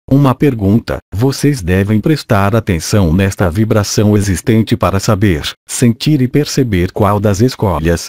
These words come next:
propostas pelo seu mental, nesse caso, melhora ou faz desaparecer a vibração de seu coração. Agora, o segundo modo de proceder,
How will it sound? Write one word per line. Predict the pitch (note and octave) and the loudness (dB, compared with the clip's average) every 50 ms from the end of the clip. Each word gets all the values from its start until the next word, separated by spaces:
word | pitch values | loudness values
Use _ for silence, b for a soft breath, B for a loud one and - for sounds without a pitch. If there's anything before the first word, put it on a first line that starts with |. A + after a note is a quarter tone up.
| - _ | -8 _
propostas | - D#3 E3 C#3 - A2+ A2+ C3+ - - - G#2 - | 0 0 0 0 0 0 0 0 0 0 -2 -2 0
pelo | - B2 A2+ G2 | 0 0 0 0
seu | - - A2+ A2 G#2+ | 0 0 0 2 2
mental, | A2 A#2+ B2 A#2+ - F2 - D#2+ E2 - - - | 2 2 2 2 0 0 0 0 -2 -4 -2 0
nesse | G#2+ A#2 C#3 D3+ - - D3 | 2 2 2 2 0 -4 -2
caso, | - A2 G2 E2 D2 B1+ A1 G#1+ - - - | 0 0 0 0 -2 -4 -6 -12 -14 -8 -2
melhora | F#2 F#2+ A#2+ B2 A2 F#2 F2 E2+ F#2 C3 B2+ | 0 2 2 2 2 2 2 2 2 2 2
ou | C3 C3 A#2 G2+ | 2 2 0 0
faz | - G#2+ F#2 F2 E2 | 0 -2 -2 -2 -2
desaparecer | G2 B2 B2+ A2+ A#2 G#2+ - A2 F#2+ E2 D#2 - - - G#2 G#2 G2+ | -2 -2 0 0 0 0 0 0 -2 -2 -2 -4 -2 0 0 2 2
a | G2 F#2 | 0 0
vibração | F#2+ G2+ G#2+ A#2 A2 G2+ - - - G2+ F#2+ F#2+ G2 | 0 0 0 0 0 0 -2 -2 -2 0 0 0 0
de | A#2+ B2+ | -2 -4
seu | - - A#2 A2 | 0 0 0 0
coração. | - C3 B2+ B2+ A#2+ - - B2 G#2+ C#2+ A#1+ - _ _ _ _ _ _ _ _ _ | 2 0 0 0 0 0 -2 -2 -2 -2 -4 -8 _ _ _ _ _ _ _ _ _
Agora, | - A#2 A#2+ G#2+ G2 F#2 F2 F2+ F2+ F#2+ F#2+ - - - | -4 -4 -2 0 0 2 2 2 2 0 -2 -2 -2 -2
o | B2 B2 | 0 0
segundo | A#2+ - - A#2 E2 D2+ G2+ B2+ D3+ C3+ C3 A#2 | 0 0 -2 -2 -2 2 0 0 2 2 2 2
modo | G2+ F2+ F2 F2+ F2+ F2+ F2+ | 2 2 2 2 0 0 -2
de | E2 F#2 | -2 -2
proceder, | F2+ - G2+ G#2 - - B2+ F#2+ A2 A2 F2+ D2+ C2+ - | -2 -2 -2 -2 0 0 0 2 2 0 0 0 -4 -8